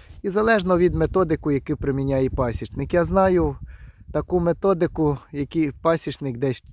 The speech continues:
чув чи читав, не буду, щоб не бути,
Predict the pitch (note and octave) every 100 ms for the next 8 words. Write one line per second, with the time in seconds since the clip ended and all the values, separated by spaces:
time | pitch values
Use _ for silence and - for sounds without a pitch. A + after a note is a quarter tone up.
0 | - - - - - - - F3+ F3 C3
1 | - - D3 - F3+ E3 C#3 B2 C3 D3
2 | C3+ C#3+ B2+ B2+ C3+ B2+ B2 C3+ - B2+